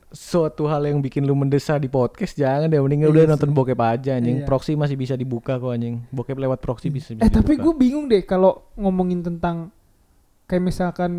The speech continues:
Speaker 2: pornografi gitu di podcast, nyeritain, ny-, nyerit-, cerita gitu.
Speaker 1: Gak, gua rasa pasti ada sih orang yang mau untuk melakukan itu dan ada yang mau mendengarkan. Soalnya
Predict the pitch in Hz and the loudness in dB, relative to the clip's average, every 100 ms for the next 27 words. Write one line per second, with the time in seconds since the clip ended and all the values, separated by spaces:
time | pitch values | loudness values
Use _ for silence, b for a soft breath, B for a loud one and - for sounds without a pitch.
0 | 170 - 175 175 175 175 - 180 170 - | -2 0 2 2 0 0 -2 -4 -4 -2
1 | 185 170 165 160 247 - - _ _ 190 | -2 -2 -2 -4 -6 -10 -14 _ _ -8
2 | 165 165 160 - 180 214 196 220 208 - | -6 -6 -10 -8 -8 -4 -2 0 -2 -6
3 | _ - 185 170 - 180 190 151 - 151 | _ -2 -2 -2 -4 -6 -6 -10 -8 -10
4 | - b b b b _ - 127 143 _ | -14 b b b b _ -2 0 0 _
5 | 143 120 165 165 170 214 175 185 110 117 | -6 4 6 6 2 0 -2 0 -2 -2
6 | 113 98 104 - 104 117 117 117 110 110 | -6 -6 -10 -8 -4 -2 0 0 0 -4
7 | _ _ - 127 123 123 123 120 139 120 | _ _ -4 -2 2 2 2 -2 -6 -6
8 | 123 127 117 117 120 117 151 131 113 123 | -4 -4 -4 -2 -2 0 0 0 -2 -2
9 | 127 123 120 117 113 107 110 113 107 95 | 0 0 2 2 2 0 -2 -4 -8 -8
10 | 107 123 131 165 196 | -6 -2 -2 -2 -6